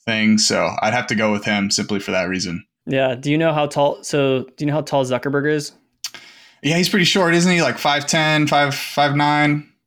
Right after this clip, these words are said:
Speaker 2: Yeah,
Speaker 1: something
Speaker 2: I don't
Speaker 1: like
Speaker 2: know.
Speaker 1: that.
Speaker 2: Five ten's not short. <laughs>
Speaker 1: I don't know. Well, compared to, like, Elon, who's, like, what, six two,
Speaker 2: I'm
Speaker 1: six four or something like that?
Speaker 2: five seven, dude. You're making me feel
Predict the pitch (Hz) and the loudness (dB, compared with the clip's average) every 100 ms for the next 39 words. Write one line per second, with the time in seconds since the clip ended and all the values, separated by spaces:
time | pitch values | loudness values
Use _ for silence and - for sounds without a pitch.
0 | _ _ _ - 165 - 285 139 135 196 | _ _ _ -2 2 4 6 4 4 2
1 | 226 240 269 277 233 185 151 - - 208 | 2 2 4 4 4 2 0 -4 0 2
2 | 147 139 - - - - - - 151 185 | 2 0 -6 -6 -4 -2 -4 -4 -2 2
3 | 156 147 143 156 175 156 143 - - - | 2 2 4 4 4 4 0 -6 -18 -20
4 | - 170 165 196 190 175 143 135 165 147 | -6 0 2 2 0 0 0 2 2 4
5 | 107 127 123 110 117 110 - 120 107 - | 4 2 2 0 0 0 0 0 -2 2
6 | 175 247 254 - 254 240 139 139 135 233 | 4 4 4 2 4 4 4 4 4 6
7 | 220 160 151 156 180 196 202 208 220 208 | 6 4 2 2 4 4 2 2 0 0
8 | 214 202 185 151 139 | 0 2 4 2 -2